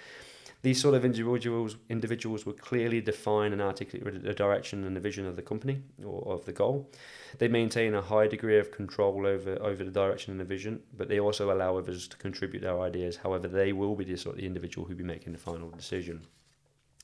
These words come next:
And, uh, so Bill Gates is gonna be the, the sort of individual that comes to mind with that. He's, you know, uh, uh, uh, built the whole Microsoft corporation.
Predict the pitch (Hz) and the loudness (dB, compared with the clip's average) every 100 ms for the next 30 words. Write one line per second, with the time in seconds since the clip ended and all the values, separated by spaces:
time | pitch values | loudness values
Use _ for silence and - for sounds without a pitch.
0 | - - - - - _ 110 107 104 101 | -20 -20 -20 -20 -20 _ 0 6 8 8
1 | 101 110 127 120 113 120 113 104 104 107 | 6 2 2 2 8 8 10 6 4 -2
2 | 104 92 95 92 95 104 92 101 95 92 | -4 -2 0 0 0 -2 -4 -2 -2 -4
3 | 92 92 98 - 95 - 90 92 87 90 | -4 -6 -6 -8 -10 -6 -4 -2 -4 -2
4 | 92 95 101 90 - 101 92 92 - - | -2 -2 -8 -10 -12 -10 -8 -8 -10 -10
5 | 101 98 98 - - - 101 - _ - | -10 -10 -14 -14 -16 -14 -16 -16 _ -20
6 | _ _ 95 90 87 - - - _ - | _ _ -4 -4 -6 -20 -20 -20 _ -20
7 | _ _ _ 151 107 120 - 117 117 110 | _ _ _ -20 -20 -18 2 2 4 -2
8 | 92 98 98 92 98 98 98 - 90 - | 0 0 0 0 0 0 -4 -4 -6 -8
9 | - 104 98 101 98 98 98 95 | -4 -2 2 2 2 0 -4 -6